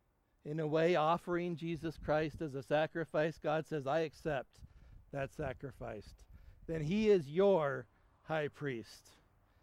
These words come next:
He is our high priest. If you've never done that, maybe you've heard a lot about this, maybe you even think it's great,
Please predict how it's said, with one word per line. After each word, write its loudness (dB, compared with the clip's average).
He 2
is 4
our 6
high 0
priest. -12
If 2
you've 2
never 6
done 6
that, -4
maybe 0
you've 2
heard 6
a 8
lot 8
about 2
this, -2
maybe -2
you 4
even 2
think -2
it's -4
great, 0